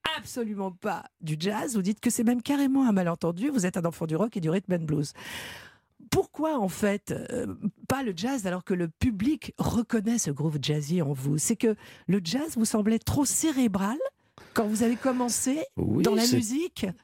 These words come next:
Speaker 2: Ben oui, moi, je, encore une fois, c'est ça, quoi. Je, je suis pas un enfant du jazz, voilà. Moi, je viens pas de là, et que c'est pas le, le jazz pur, euh, qui m'a donné envie de chanter, effectivement. Et il y a eu un malentendu. Pourquoi ? Ben, on le sait pourquoi. C'est parce que,
Speaker 1: À cause du fameux
Speaker 2: euh, à,
Speaker 1: titre, La
Speaker 2: à
Speaker 1: Boîte
Speaker 2: cause
Speaker 1: de
Speaker 2: du fameux
Speaker 1: Jazz.
Speaker 2: titre, La Boîte de Jazz, que
Speaker 1: Qui, en fait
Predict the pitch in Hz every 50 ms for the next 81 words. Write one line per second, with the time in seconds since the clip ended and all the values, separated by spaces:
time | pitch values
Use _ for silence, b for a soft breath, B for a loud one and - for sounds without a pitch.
0 | _ _ _ - - 90 95 95 113 123 165 339 359 311 240 175 101 87 82 82
1 | 76 80 76 67 64 - 80 82 - - 80 73 82 78 - - 277 - - 73
2 | - - 277 285 302 262 - - - 90 78 - - - - - - - 85 78
3 | 65 60 60 - - - - - 123 - - - 269 277 - - - - - 277
4 | 320 - - - 69 127 - - 127 - - - - - 73 - 117 - - -
5 | - - - - - - - - 110 127 98 78 69 67 - _ - 69 64 -
6 | - 110 104 - - - - - 123 160 190 190 - - - 98 98 90 82 -
7 | - - - - 62 60 - 65 64 67 71 65 - 110 - - - 113 107 -
8 | 135 - - 80 71 - - 127 110 78 69 67 71 76 80 82 78 B B B
9 | - - 69 71 73 71 76 - - 78 62 71 71 - 76 - - - 82 -
10 | - - - - - - 67 - - - 135 123 - - - - - - 64 -
11 | - - - - - - - - 123 123 - - 220 117 233 220 - 196 175 -
12 | 190 214 226 220 - - 294 - - 220 214 190 - 214 214 - 311 320 - -
13 | 262 214 - - 185 180 113 101 101 85 - 90 78 76 92 90 127 165 170 B
14 | B B B B B B - - 95 87 - 302 359 311 302 240 - 381 381 -
15 | - - 208